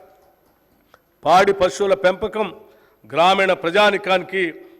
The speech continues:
ఎంతో ఆర్థిక పుష్టిని ఇస్తుంది. పాలు, మాంసం,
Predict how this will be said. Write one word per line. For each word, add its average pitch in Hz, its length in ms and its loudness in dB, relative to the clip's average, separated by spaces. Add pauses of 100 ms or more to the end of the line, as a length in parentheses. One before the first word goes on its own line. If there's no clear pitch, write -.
(140)
ఎంతో 175 540 -4
ఆర్థిక 170 400 -2
పుష్టిని 160 440 -12
ఇస్తుంది. 151 400 -12 (800)
పాలు, 180 640 0 (320)
మాంసం, 185 680 -4